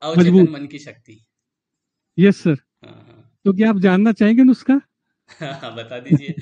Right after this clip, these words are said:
Speaker 2: <laughs>
Speaker 1: हमारे लोग जिसके दांत में दर्द होगा उनको पता चल जाएगा।
Speaker 2: किसी के भी दांत में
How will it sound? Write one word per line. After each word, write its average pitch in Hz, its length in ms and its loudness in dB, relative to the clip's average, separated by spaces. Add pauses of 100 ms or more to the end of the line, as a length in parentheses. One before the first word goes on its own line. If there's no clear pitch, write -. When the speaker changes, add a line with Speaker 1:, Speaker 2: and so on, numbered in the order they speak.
(120)
Speaker 2:
<laughs> - 180 -20
Speaker 1:
हमारे 127 320 -12
लोग 120 440 -18
जिसके 123 300 -20
दांत 120 280 -18
में 131 100 -20
दर्द 120 240 -18
होगा 123 160 -20
उनको 123 280 -20
पता 117 220 -20
चल 110 220 -20
जाएगा। 110 240 -20 (460)
Speaker 2:
किसी 247 380 0
के 262 140 0
भी 254 120 2
दांत 208 320 -4
में 262 120 0